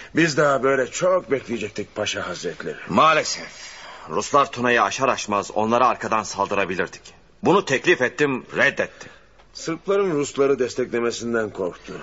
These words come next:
Speaker 2: Bu arada Rus kuvvetleri de Balkanlara kadar uzandı.
Speaker 1: Emrinizdeki altmış bin kişilik kuvveti Vidin'de hareketsiz bırakmakla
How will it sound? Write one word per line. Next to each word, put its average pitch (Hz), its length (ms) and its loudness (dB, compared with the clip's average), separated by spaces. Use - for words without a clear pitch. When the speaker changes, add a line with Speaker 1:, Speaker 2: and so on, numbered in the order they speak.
Speaker 2:
Bu 90 180 4
arada 110 320 4
Rus 110 200 0
kuvvetleri 107 580 0
de 123 200 2
Balkanlara 104 560 2
kadar 95 260 -2
uzandı. 82 520 -6
Speaker 1:
Emrinizdeki 208 680 2
altmış 147 560 0
bin 131 180 0
kişilik 107 400 -6
kuvveti 104 500 -2
Vidin'de 135 440 0
hareketsiz 113 680 -2
bırakmakla 98 680 -2